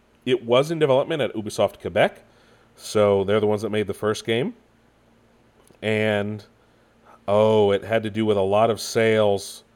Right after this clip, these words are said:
Uh, I, it's, it sold okay, but most of the sales were f-, from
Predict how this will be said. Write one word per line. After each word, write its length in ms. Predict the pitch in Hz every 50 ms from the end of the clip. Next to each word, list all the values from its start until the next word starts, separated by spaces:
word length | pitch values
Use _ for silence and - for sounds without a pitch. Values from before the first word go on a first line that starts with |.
| _ _ _ _ _ _ _ _ _ _ -
Uh, 500 | 95 95 95 95 95 92 92 90 92 - - - - - 104 107 - - _ - - -
I, 160 | - 123 127 -
it's, 320 | 127 131 - - - - 151 - -
it 120 | 151 -
sold 320 | - - - 196 208 208
okay, 600 | 185 175 170 - - - 147 135 135 160 220 240 - _ _ _ _ _ _ _ _ _ - 110 104 104
but 300 | 131 131 131 131 123 -
most 380 | 123 120 127 139 151 147 - -
of 40 |
the 60 | 143 139
sales 400 | - - 147 139 143 143 139 143
were 160 | 131 131 127
f-, 120 | 120 - - _ _ _ -
from 580 | - - - 127 123 120 117 110 110 110 110